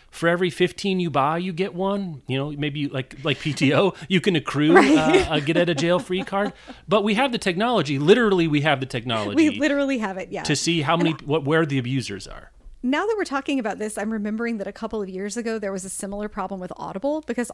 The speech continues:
Speaker 2: Audible allows you to return
Speaker 1: Yeah.
Speaker 2: ebooks that you've bought with your credits really at any time.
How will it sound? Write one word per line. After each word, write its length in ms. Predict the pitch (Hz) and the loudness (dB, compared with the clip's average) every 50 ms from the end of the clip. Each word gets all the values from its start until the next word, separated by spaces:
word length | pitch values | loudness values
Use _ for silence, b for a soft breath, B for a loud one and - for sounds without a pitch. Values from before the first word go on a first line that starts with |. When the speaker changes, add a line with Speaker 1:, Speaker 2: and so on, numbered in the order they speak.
| - | -8
Speaker 2:
Audible 340 | - - 202 202 247 247 254 | -6 -6 -6 -4 -4 -2 -2
allows 380 | 247 240 233 233 233 247 233 254 | -2 -2 -2 -4 -4 -4 -4 -2
you 140 | 254 247 240 | -4 -4 -4
to 140 | - 247 214 | -6 -6 -6
return 640 | 214 214 - - 240 220 220 220 220 226 226 233 - _ _ _ - | -6 -8 -8 -8 -8 -8 -8 -8 -8 -8 -8 -10 -12 _ _ _ -8
Speaker 1:
Yeah. 200 | 107 107 104 226 | -4 -2 -2 -2
Speaker 2:
ebooks 300 | 208 233 240 240 - - | -2 -4 -4 -6 -6 -6
that 140 | - 202 - | -8 -8 -6
you've 240 | 202 202 190 190 190 _ _ | -6 -8 -10 -10 -14 _ _
bought 300 | 185 - - 202 202 - | -16 -8 -4 -4 -4 -4
with 100 | 202 - | -6 -10
your 100 | 196 185 | -10 -12
credits 460 | - - 202 185 196 226 220 - - | -10 -8 -8 -6 -6 -6 -8 -8 -8
really 460 | 214 233 285 330 359 247 196 - - _ - | -6 -4 -4 -4 -4 -4 -6 -8 -10 _ -10
at 100 | 185 175 | -10 -8
any 440 | - 170 196 214 202 160 143 156 156 _ _ _ _ _ _ - | -6 -8 -8 -6 -6 -8 -10 -10 -12 _ _ _ _ _ _ -16
time. 540 | - - 185 165 - 113 107 208 202 - | -12 -10 -10 -8 -8 -6 -6 -6 -6 -6